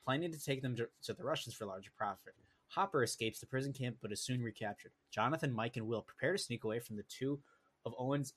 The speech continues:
er, from two of Owen's agents left to watch them, but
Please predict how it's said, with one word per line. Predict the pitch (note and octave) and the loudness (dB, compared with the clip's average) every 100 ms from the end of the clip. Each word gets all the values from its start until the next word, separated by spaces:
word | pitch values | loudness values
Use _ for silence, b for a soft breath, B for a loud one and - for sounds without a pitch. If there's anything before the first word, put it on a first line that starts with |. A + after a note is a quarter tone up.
| A#2+ | -2
er, | G#2 F#2+ _ _ - | -2 -2 _ _ -14
from | - A2+ G#2 | -6 -4 0
two | - F3 | 4 4
of | C#3+ | 4
Owen's | B2+ B2+ A#2+ | 0 0 0
agents | A2+ A2+ A#2 - - | -4 -4 -6 -8 -4
left | A#2 C3+ | -4 -4
to | D3 | -2
watch | A#2+ G#2 - | 0 0 -4
them, | A2+ - _ | -10 -12 _
but | C#3 | -4